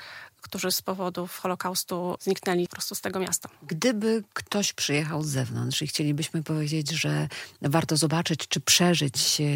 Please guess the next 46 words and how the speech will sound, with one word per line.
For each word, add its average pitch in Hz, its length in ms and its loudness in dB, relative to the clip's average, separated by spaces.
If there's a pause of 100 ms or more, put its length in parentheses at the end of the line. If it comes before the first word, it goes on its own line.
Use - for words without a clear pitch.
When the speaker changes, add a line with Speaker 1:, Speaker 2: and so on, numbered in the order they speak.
(120)
Speaker 2:
jakąś 147 460 2
trasę, 139 320 -2
którą 226 240 -4
by 143 100 -2
pani 135 220 -2
wybrała 127 500 -4
z - 100 -6
tych, - 140 -8
które 127 260 -8
już - 540 -4 (140)
zostały 156 340 2 (480)
przespacerowane? 131 920 0
Speaker 1:
W - 60 -10
ogóle 254 240 6
bardzo 233 300 4
jest 226 160 2
trudno 226 300 4
powiedzieć, 208 460 -2
że 185 360 4
możemy 202 260 2
coś - 180 -2
tutaj 190 220 0
zobaczyć, 190 420 0
bo 180 100 -4
możemy 185 300 2
po 180 100 -6
prostu - 200 -6
powspominać. 190 920 4 (720)
Jak 190 220 2
się, 208 140 4
e, 196 420 4
spaceruje 226 720 4
z - 100 2
przewodnikami 208 720 4
miejskimi, 240 600 4
to 208 200 4
z 202 100 0
reguły 208 380 2
najczęściej 208 840 0
powtarzane 196 560 2
zdanie: 185 360 2
„Tu 185 120 -2
jest, 180 340 0
tu 208 120 -10
kiedyś 180 300 -2
było”. 175 360 2